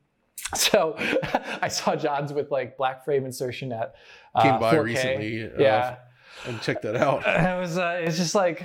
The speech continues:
Speaker 1: uh, the lack of blur. And I turned on, uh, the equivalent of black frame insertion on mine at four K sixty, and I was just turning the camera without motion blur on. I was like, "Oh, this looks like crap." Um, so I, uh, I mean, just,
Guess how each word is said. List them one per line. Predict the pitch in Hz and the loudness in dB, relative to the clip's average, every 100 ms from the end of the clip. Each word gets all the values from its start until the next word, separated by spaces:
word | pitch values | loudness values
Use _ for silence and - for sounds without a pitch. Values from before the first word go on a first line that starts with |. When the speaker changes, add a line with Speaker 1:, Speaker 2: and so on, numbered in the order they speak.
| 196 | -2
Speaker 1:
uh, | 185 160 156 | 0 0 -2
the | 156 | -2
lack | 160 170 180 | -2 -2 -4
of | 160 131 | -8 -6
blur. | 151 151 160 | -4 -2 0
And | 151 | 0
I | 156 | -2
turned | 156 254 240 196 | -4 -4 -2 0
on, | 170 160 151 | 0 -2 -6
uh, | 143 139 135 131 135 - - | -8 -6 -6 -8 -10 -16 -4
the | 143 | 0
equivalent | 139 143 175 165 131 | 0 0 -2 0 -4
of | 120 | -6
black | 123 123 123 | 0 0 -2
frame | 151 131 | -4 -4
insertion | 123 147 131 127 | -2 -2 -2 -2
on | 123 | -4
mine | 127 131 139 139 | -2 -2 -2 -4
at | 120 | -6
four | - 143 | -2 -2
K | 127 131 | -2 -4
sixty, | 113 - 131 - 147 | -4 -2 -4 -2 -2
and | 139 | 0
I | 123 | -2
was | 113 | -4
just | 131 - | -6 -4
turning | 156 143 139 | -2 -2 -4
the | |
camera | 139 135 131 139 135 | -4 -2 -2 -2 -2
without | 120 131 127 | -2 -2 -2
motion | 131 - 147 | -4 -2 -2
blur | 151 | -2
on. | 147 | -4
I | 143 | -6
was | 123 | -8
like, | 123 - - - - - - - - | -10 -14 -20 -20 -20 -20 -20 -18 -2
"Oh, | 143 | 0
this | 127 | 0
looks | - | -6
like | - | -10
crap." | - - 127 73 73 - | -8 -4 -4 -4 -6 -2
Um, | 151 156 156 147 147 | 0 0 -2 -2 -2
so | - - 160 156 156 160 | 0 2 0 0 -6 -4
I, | 160 | -4
uh, | 170 170 - - - - _ _ _ _ - | -2 -4 -6 -16 -20 -20 _ _ _ _ 0
I | 185 | 4
mean, | 202 185 | 4 2
just, | 156 190 - | 0 -2 -6